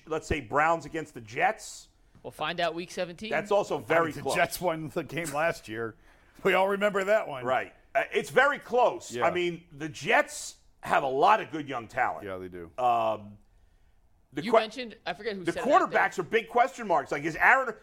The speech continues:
Speaker 1: Last year, Aaron Rodgers started to decline. Was that, like, remember Tom Brady in his last year in New England wasn't quite as good, and then he went to Tampa and he was
Speaker 3: And he
Speaker 1: a
Speaker 3: went right back
Speaker 1: superstar
Speaker 3: up.
Speaker 1: again.
Speaker 3: Or is this the Russell Wilson
Speaker 1: Right.
Speaker 3: cliff?
Speaker 1: Is it, is Rodgers going off the cliff this year? 'Cause if Rodgers gets back to M V P Rodgers,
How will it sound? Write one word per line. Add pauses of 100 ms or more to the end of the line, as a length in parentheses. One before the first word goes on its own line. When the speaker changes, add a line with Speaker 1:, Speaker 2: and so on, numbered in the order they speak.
(200)
Speaker 1:
Last
year,
Aaron
Rodgers
started
to
decline. (180)
Was
that,
like,
remember
Tom
Brady
in
his
last
year
in
New
England
wasn't
quite
as
good, (180)
and
then
he
went
to
Tampa
and
he
was
Speaker 3:
And
he
Speaker 1:
a
Speaker 3:
went
right
back
Speaker 1:
superstar
Speaker 3:
up.
Speaker 1:
again.
Speaker 3:
Or
is
this
the
Russell
Wilson
Speaker 1:
Right.
Speaker 3:
cliff?
Speaker 1:
Is
it,
is
Rodgers
going
off
the
cliff
this
year?
'Cause
if
Rodgers (200)
gets
back
to
M
V
P
Rodgers,